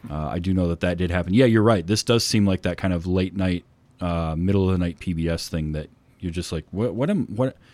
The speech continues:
Some, there was something I watched that was exactly that, and now I can't think of what it was. Um, it might have been the first time I saw the Phantom Toll Booth, actually, now that I think about it.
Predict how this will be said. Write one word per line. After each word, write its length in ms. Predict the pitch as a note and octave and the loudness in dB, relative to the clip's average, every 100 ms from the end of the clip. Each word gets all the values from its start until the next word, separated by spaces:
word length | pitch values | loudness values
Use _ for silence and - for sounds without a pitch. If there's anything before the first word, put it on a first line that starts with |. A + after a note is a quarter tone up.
| - - - _ _ _ _ - | -20 -20 -20 _ _ _ _ -12
Some, 360 | - - G3+ C3+ | -2 2 2 4
there 120 | F#3 | 4
was 120 | A3+ | 4
something 360 | - C3+ B2 F#2+ | 4 4 4 4
I 100 | F2+ | 4
watched 380 | E2+ E2 - - | 2 0 -2 -4
that 100 | E2 | -2
was 100 | D#2 | -4
exactly 640 | D#2 E2 F#2+ F#2+ - E2+ | -4 0 2 0 -2 -2
that, 300 | E2 D2+ D2 | -2 -4 -6
and 120 | E2 | -6
now 160 | E2 F2+ | -4 -4
I 60 | F#2 | -4
can't 260 | - E2+ | -4 -6
think 140 | F2 D#2 | -6 -6
of 80 | D2+ | -4
what 140 | D#2 | -6
it 80 | C2+ | -4
was. 460 | D2+ C2+ - - - _ _ _ _ _ | -6 -6 -10 -14 -18 _ _ _ _ _
Um, 460 | D2 D2+ D2+ C#2+ D2 - _ _ - | -4 -2 -2 -4 -8 -12 _ _ 0
it 60 | |
might 160 | A2 G3 | 4 4
have 60 | A3+ | 4
been 100 | E3 | 2
the 60 | G#2 | 2
first 200 | A2 F#2+ | 0 0
time 120 | G2 | 0
I 40 | F#2+ | 0
saw 160 | G#2 | 0
the 80 | F2 | -2
Phantom 340 | - F2 D#2 C2+ | -2 -4 -4 -10
Toll 220 | - F2 | -8 -8
Booth, 260 | D#2 C#2+ - | -8 -12 -14
actually, 360 | A2 - - - _ _ _ _ _ _ _ _ _ - | -14 -14 -14 -18 _ _ _ _ _ _ _ _ _ -6
now 120 | - | -4
that 120 | C#3+ | -4
I 40 | |
think 200 | C#3 D#3+ | -6 -8
about 220 | - B2+ | -8 -12
it. 120 | C3 | -12